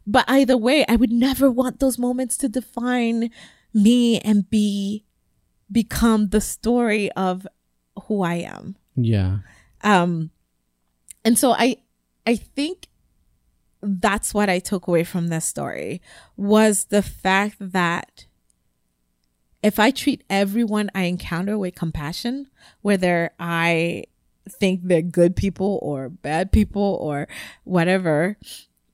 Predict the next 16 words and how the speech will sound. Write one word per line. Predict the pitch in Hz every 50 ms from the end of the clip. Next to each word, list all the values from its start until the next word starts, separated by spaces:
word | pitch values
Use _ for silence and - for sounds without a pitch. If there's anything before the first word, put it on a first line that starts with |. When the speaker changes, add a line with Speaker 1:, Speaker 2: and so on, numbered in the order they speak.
| _ _ _ _ _ _ - _ _ _ _ _ _ _ _ _ _ _ _ _ _ -
Speaker 1:
that's | 208 185 175 - 208 180 - - - - - - - _ _ _ _ _ _ _ _ _ _ _
more | - 202 196 190 196 196
than | 185 196 175 -
anything | - 175 175 170 160 160 - - 156 151 151
will | 101 120
change | - - - 156 135 151 - -
the | - 143
world. | 151 120 101 98 92 113 151 - 196 190 -
That | 208 208 196 -
more | - 214 220 214 220
than | 208 196 190
anything | - 175 180 175 175 170 165 - 160 160
will | 160 - -
change | - - - 165 160 156 160 -
someone's | - 160 156 156 151 151 143 - -
life. | 87 - 50 50 - - - - - _